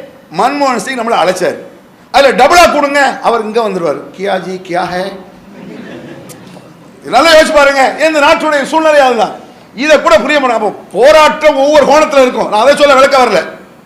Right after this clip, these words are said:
அப்ப திருமறை குர்ஆன் அல்லாஹ் கழுதையை உதாரணம் காட்டுறான். அவர்கள் இந்த மாதிரி சொன்னாத்தான் ரோஷம் வரும்.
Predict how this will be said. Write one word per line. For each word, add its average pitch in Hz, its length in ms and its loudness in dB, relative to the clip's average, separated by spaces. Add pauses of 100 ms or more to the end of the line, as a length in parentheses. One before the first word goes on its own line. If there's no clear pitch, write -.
(640)
அப்ப 196 140 -4
திருமறை 311 400 0
குர்ஆன் 277 300 2
அல்லாஹ் 247 240 2
கழுதையை 302 420 4
உதாரணம் 262 460 0
காட்டுறான். 220 480 -4 (1000)
அவர்கள் 277 440 0
இந்த 247 220 -2
மாதிரி 320 240 2 (100)
சொன்னாத்தான் 233 540 -2
ரோஷம் 208 260 -4
வரும். 156 280 -8